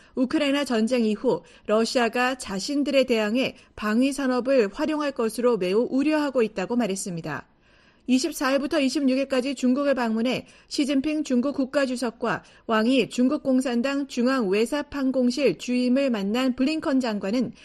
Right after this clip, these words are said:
이와 관련해 중국과 미국이 책임감 있게 관계를 관리하기를 전 세계가 기대하고 있다고 말했습니다.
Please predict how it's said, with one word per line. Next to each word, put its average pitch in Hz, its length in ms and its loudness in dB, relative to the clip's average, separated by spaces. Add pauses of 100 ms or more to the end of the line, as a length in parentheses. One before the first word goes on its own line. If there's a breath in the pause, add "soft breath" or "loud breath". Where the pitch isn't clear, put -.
(160 loud breath)
이와 247 260 4
관련해 226 500 0 (240 loud breath)
중국과 269 500 2
미국이 226 380 0
책임감 330 500 -2
있게 220 380 -2 (180 loud breath)
관계를 226 480 0
관리하기를 220 760 0 (240 loud breath)
전 226 240 0
세계가 254 500 0
기대하고 254 540 0
있다고 208 320 -2
말했습니다. 185 680 -6